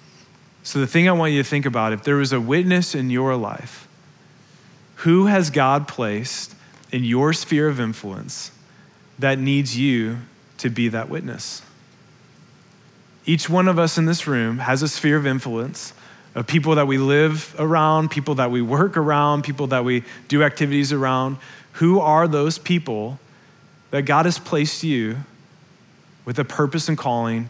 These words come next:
to point them to Jesus, to be a faithful witness, empowered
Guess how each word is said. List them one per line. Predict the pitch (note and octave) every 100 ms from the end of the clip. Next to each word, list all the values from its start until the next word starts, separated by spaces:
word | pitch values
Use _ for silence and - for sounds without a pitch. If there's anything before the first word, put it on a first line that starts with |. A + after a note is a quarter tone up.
| -
to | B2+
point | - B2+ A#2+ A#2+
them | A#2 A2
to | A#2+
Jesus, | A#2+ C3+ - - - - - _ _ - _ _ _ _ _ _ _ _ _ _ -
to | C3
be | B2+
a | C3
faithful | - A#2+ A#2 B2
witness, | C3 - A#2 - - - - _ - _ -
empowered | A#2 - C3+ B2+ B2+ B2